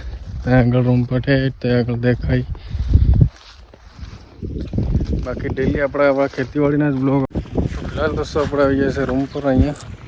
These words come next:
આપણી બેનનું રહેવાનું છે. મતલબ જો ખેતર હોય યાર, જે મતલબ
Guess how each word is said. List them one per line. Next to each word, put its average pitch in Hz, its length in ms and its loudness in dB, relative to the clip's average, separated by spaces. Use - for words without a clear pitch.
આપણી 120 320 -2
બેનનું 120 400 4
રહેવાનું 120 400 2
છે. - 60 -8
મતલબ 127 340 2
જો 135 140 4
ખેતર 139 400 4
હોય 147 140 6
યાર, 143 140 2
જે - 100 0
મતલબ - 280 -2